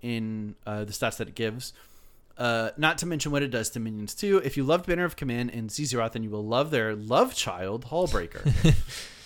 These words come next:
Speaker 1: Uh, I think this item will be fun for, like, a day, and then after I lose to the Yorick or Nasus that <laughs> plays P V E and then takes the base in twenty minutes by himself, uh, for the fifteenth time in a row, it will get pretty old.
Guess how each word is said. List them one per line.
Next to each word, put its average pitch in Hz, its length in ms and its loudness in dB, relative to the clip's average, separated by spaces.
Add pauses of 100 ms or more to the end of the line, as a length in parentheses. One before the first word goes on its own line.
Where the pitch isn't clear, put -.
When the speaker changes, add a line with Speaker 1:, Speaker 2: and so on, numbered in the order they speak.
Speaker 1:
Uh, 139 280 6
I 151 120 4
think 208 180 -2
this 220 140 2
item 185 180 6
will 170 120 2
be 139 100 0
fun 160 260 0
for, 160 140 -2
like, 131 160 2
a 117 60 0
day, 135 380 4
and 131 140 -2
then 123 80 -2
after 131 220 0
I 123 60 4
lose 202 280 0
to 139 160 0
the 120 100 -2
Yorick 123 320 0
or 120 80 0
Nasus 117 380 -2
that 117 180 0
<laughs> - 0 -
plays 147 300 4
P 175 260 -4
V 156 480 2
E 139 80 -2 (220)
and 127 160 -2
then 135 80 0
takes 160 240 0
the - 80 -2
base 143 240 0
in 127 80 -6
twenty 262 300 0
minutes 139 320 0
by 240 240 2
himself, 127 560 -2 (520)
uh, 123 120 2
for 127 140 -4
the 127 60 0
fifteenth 208 420 -2
time 110 340 -2
in 120 80 -6
a 120 80 0
row, 110 220 2
it - 100 -6
will 110 100 -6
get 110 160 -4
pretty 110 220 -2
old. 90 300 -10